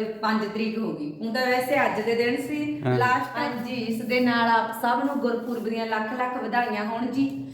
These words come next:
Speaker 1: ਪਰਮਾਤਮਾ ਆਪ ਸਭ ਨੂੰ ਤਰੱਕੀਆਂ ਤੇ ਤੰਦਰੁਸਤੀ ਬਖਸ਼ੇ।
Speaker 2: ਅੱਜ ਫਿਰ ਗੁਰਪੁਰਬ ਸੀ ਤੇ ਗੁਰਦੁਆਰਾ ਸਾਹਿਬ ਵਿੱਚ ਇਕੱਠ ਕਿੰਨਾ ਕੁ ਸੀ?
Speaker 1: ਬਹੁਤ ਜ਼ਿਆਦਾ ਇਕੱਠ ਸੀ ਜੀ।
Speaker 2: ਬਹੁਤ ਜ਼ਿਆਦਾ ਇਕੱਠ ਸੀ?
Speaker 1: ਨਮਕ ਵਾਲੀ ਮੱਠੀ ਦੇ ਬਾਲੋ ਸਾਈ ਸੀ ਜੀ ਚਾਹ ਦੇ ਨਾਲ।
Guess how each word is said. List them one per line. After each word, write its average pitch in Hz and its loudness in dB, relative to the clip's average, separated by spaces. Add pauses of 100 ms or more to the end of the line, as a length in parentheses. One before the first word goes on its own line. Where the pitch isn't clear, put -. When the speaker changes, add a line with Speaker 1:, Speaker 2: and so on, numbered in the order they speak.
Speaker 1:
ਪਰਮਾਤਮਾ 226 2
ਆਪ 220 -4
ਸਭ 226 0
ਨੂੰ 269 0
ਤਰੱਕੀਆਂ 220 -4
ਤੇ 208 0
ਤੰਦਰੁਸਤੀ 202 -4
ਬਖਸ਼ੇ। 240 -4
Speaker 2:
ਅੱਜ 143 0
ਫਿਰ 165 6
ਗੁਰਪੁਰਬ 165 4
ਸੀ 180 2
ਤੇ 185 2
ਗੁਰਦੁਆਰਾ 170 6
ਸਾਹਿਬ 180 4
ਵਿੱਚ 190 0
ਇਕੱਠ 180 2
ਕਿੰਨਾ 202 2
ਕੁ 175 -2
ਸੀ? 175 0 (360)
Speaker 1:
ਬਹੁਤ 208 2
ਜ਼ਿਆਦਾ 214 2
ਇਕੱਠ 214 -2
ਸੀ 220 -8
ਜੀ। 247 -2 (160)
Speaker 2:
ਬਹੁਤ 135 6
ਜ਼ਿਆਦਾ 170 8
ਇਕੱਠ 156 2
ਸੀ? 127 -8 (280)
Speaker 1:
ਨਮਕ 214 -4
ਵਾਲੀ 214 -2
ਮੱਠੀ 214 -2
ਦੇ 208 0
ਬਾਲੋ 185 -2
ਸਾਈ 214 -4
ਸੀ 208 -8
ਜੀ 202 -6
ਚਾਹ 180 -4
ਦੇ 220 -2
ਨਾਲ। 220 0